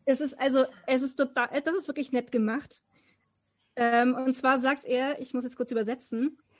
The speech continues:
„Jetzt, da Frauen Führungspositionen übernehmen zu solch einer, ähm, fürchterlichen, zu sol-, zu solch einem fürchterlichen Ausmaß, ähm, <laughs> hoffe ich,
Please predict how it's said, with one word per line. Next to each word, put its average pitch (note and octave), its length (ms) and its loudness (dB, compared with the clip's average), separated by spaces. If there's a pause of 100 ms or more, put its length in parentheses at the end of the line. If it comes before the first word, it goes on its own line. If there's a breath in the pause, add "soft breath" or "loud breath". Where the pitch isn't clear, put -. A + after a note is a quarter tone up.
(260)
„Jetzt, D4 300 2
da D4+ 100 4
Frauen C4+ 460 8
Führungspositionen C4 1000 4
übernehmen A3+ 520 4
zu B3 140 -6
solch A#3+ 240 0
einer, G#3+ 480 2
ähm, G3+ 300 -2 (720 soft breath)
fürchterlichen, B3+ 920 4
zu B3 120 0
sol-, A#3 180 6
zu - 140 -4
solch B3+ 180 2
einem A3+ 80 4
fürchterlichen C#4+ 560 4
Ausmaß, G#3+ 720 2 (460 soft breath)
ähm, G#3+ 460 0
<laughs> - 60 -6
hoffe D#4 260 2
ich, C4+ 380 2